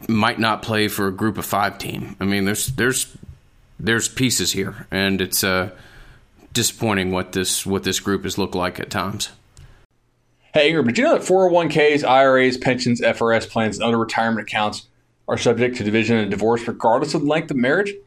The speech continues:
Speaker 2: Even if a spouse doesn't retire for years, their retirement or pension may be divided as part of a divorce case. Getting the division of retirement accounts right the first time is a necessity, since property distribution is not modifiable once it's done.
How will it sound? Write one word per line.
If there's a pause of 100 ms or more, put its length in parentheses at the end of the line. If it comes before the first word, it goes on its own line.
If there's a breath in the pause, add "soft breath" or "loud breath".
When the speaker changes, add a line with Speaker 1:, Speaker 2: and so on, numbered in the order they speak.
(440)
Speaker 2:
Even
if
a
spouse
doesn't
retire
for
years,
their
retirement
or
pension
may
be
divided
as
part
of
a
divorce
case. (460)
Getting
the
division
of
retirement
accounts
right
the
first
time
is
a
necessity, (300)
since
property
distribution
is
not
modifiable (240 loud breath)
once
it's
done.